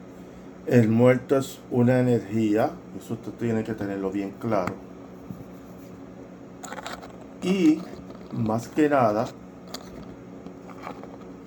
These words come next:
que el espíritu, por ser energía, puede alimentarse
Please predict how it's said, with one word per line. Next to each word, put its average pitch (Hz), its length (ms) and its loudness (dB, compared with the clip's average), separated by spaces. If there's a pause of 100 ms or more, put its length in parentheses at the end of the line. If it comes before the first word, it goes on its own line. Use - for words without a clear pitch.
(2000)
que 143 100 8
el 135 80 6
espíritu, 156 680 4
por 127 220 0
ser 127 240 2
energía, 147 600 4
puede 117 220 4
alimentarse 135 1000 2